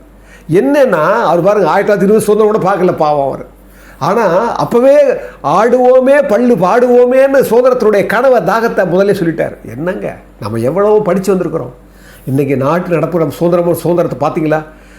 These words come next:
இப்போ வங்காளதேசத்துல இப்போ ஏற்பட்ட அந்த, அந்த இழிவுக்கு என்ன காரணம்னு நினைக்கிறீங்க?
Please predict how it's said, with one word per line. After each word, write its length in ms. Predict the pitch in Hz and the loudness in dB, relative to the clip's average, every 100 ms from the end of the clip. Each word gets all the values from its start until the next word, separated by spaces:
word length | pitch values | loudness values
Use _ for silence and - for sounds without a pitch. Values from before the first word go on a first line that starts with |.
| - | -10
இப்போ 160 | - 143 | -2 0
வங்காளதேசத்துல 680 | 147 185 180 170 185 160 151 139 170 170 165 | 0 0 0 0 -2 -2 -2 0 -4 -6 -10
இப்போ 200 | 135 156 170 | -2 0 0
ஏற்பட்ட 280 | 190 196 180 | 0 -2 -2
அந்த, 120 | 156 147 143 | -2 -2 -2
அந்த 120 | 143 | -2
இழிவுக்கு 360 | 156 233 196 185 | 0 0 -2 -2
என்ன 100 | 214 175 | -2 -2
காரணம்னு 300 | 185 190 165 | 0 0 0
நினைக்கிறீங்க? 400 | 170 185 139 | 0 0 -2